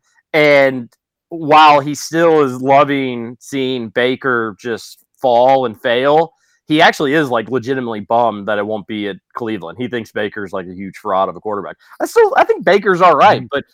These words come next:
Speaker 2: he
Speaker 1: there,
Speaker 2: got the
Speaker 1: there, there really
Speaker 2: Browns
Speaker 1: is no ignoring, like, how many people have come out and said something kinda negative about him.
Speaker 2: He won the Browns a playoff game, though. Like,
Speaker 1: I know, that's the thing.
Speaker 2: <laughs> I
Speaker 1: Like, who
Speaker 2: don't
Speaker 1: does that in
Speaker 2: understand.
Speaker 1: Cleveland?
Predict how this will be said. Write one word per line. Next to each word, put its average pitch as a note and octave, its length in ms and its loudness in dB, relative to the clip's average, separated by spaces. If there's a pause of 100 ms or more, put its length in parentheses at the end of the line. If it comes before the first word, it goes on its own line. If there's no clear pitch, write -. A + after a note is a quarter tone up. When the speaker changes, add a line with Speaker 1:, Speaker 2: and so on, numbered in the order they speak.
Speaker 2:
he - 80 -20
Speaker 1:
there, A#3 220 4
Speaker 2:
got - 40 0
the - 100 -18
Speaker 1:
there, B3 220 -2
there A#3+ 140 -2
really C#4 140 2
Speaker 2:
Browns D3 160 0
Speaker 1:
is D3 60 2 (120)
no D3 220 2
ignoring, A#2+ 520 -2
like, A2 180 -4
how B2+ 140 4
many A2 200 -8
people G2+ 680 -8
have G#2 340 -2
come A2+ 220 -6
out G2+ 200 0
and F#2 140 -14
said G2+ 240 -8
something G2 320 -10
kinda F#2+ 220 -8
negative F#2 420 -8
about E2+ 260 -10
him. F#2 200 -18 (400)
Speaker 2:
He C3 140 -16
won D3 280 -10
the D3+ 60 -12
Browns A#2 260 -12
a G#2 60 -20
playoff G#2 420 -20
game, A#1+ 220 -20
though. A1+ 260 -20 (260)
Like, F#2+ 140 -16
Speaker 1:
I E4+ 60 -2
know, G#4+ 240 4
that's - 240 2
the C#4+ 100 -4
thing. D#4 440 0
Speaker 2:
<laughs> - 20 -10
I - 20 -10
Speaker 1:
Like, F3 160 2
who G3 120 -2
Speaker 2:
don't D3+ 100 -2
Speaker 1:
does D3+ 240 2
that E3 180 4
in B2 60 0
Speaker 2:
understand. A#2+ 80 -6
Speaker 1:
Cleveland? G#2 500 -8